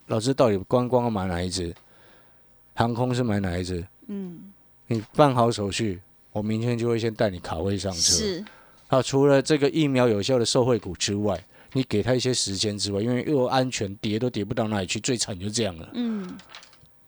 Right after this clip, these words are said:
Speaker 1: 不然你要他倒闭啊？
Speaker 2: <laughs> 真的不要。
Speaker 1: 对不对？
Speaker 2: <laughs> 对。
Speaker 1: 都撑过来了。
Speaker 2: 嗯，是。
Speaker 1: 哦，所以啊，最惨就是这样。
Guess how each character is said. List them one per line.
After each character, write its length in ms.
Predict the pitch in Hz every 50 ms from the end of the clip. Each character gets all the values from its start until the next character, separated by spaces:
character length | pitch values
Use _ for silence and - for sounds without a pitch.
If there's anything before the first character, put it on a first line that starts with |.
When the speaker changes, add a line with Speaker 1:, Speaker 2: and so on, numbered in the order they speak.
| _ _ _
Speaker 1:
不 100 | - 135
然 100 | 127 113
你 60 | 107
要 160 | 104 113 117 110
他 100 | 117 113
倒 180 | - 101 92
闭 240 | 85 104 98 92 80
啊？ 80 | 85 - - - 262
Speaker 2:
<laughs> 120 | - 311 311 - - -
真 180 | 254 220 220 220
的 220 | - - 196 165
不 140 | 170 - 214
要。 240 | 220 202 208 233 254 - - 214 160
Speaker 1:
对 180 | - 240 254 226
不 120 | 240 240
对？ 280 | 220 269 - 220 - -
Speaker 2:
<laughs> 0 |
对。 640 | - - 262 240 277 - 277 254 294 - - 285 - - - _ _ _ - - 302 285 254 - -
Speaker 1:
都 80 | 285
撑 280 | - - 240 240 254 240
过 220 | 240 240 208 175
来 160 | 226 175 185
了。 260 | 190 185 185 185 170 165
Speaker 2:
嗯， 260 | - 247 247 240 220 220
是。 300 | - - - 240 226 214
Speaker 1:
哦， 320 | 165 165 165 147 131 123
所 160 | 117 - 180 185
以 160 | 180 165 151
啊， 140 | 139 135 135
最 200 | - - 170 147
惨 220 | - - 95 92
就 60 | 104
是 80 | 117 107
这 140 | 98 110 98
样。 100 | 90